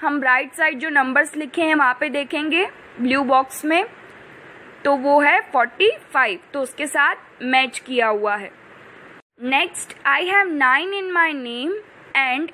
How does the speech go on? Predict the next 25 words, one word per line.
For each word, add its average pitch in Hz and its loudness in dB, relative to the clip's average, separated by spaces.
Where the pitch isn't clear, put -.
am 349 0
very 311 0
close 262 0
to 370 2
ninety।" 359 0
तो - -20
इसमें 392 0
जो 403 4
number 302 2
है 277 -2
उस 403 2
नंबर 294 2
में 392 -2
नाइन 294 0
आता 370 2
है 392 0
और 339 2
वो 381 -4
नाइंटी 302 -4
के 392 -6
बहुत 311 2
क्लोज, 262 2
यानी 285 0
बहुत 294 0
पास 285 0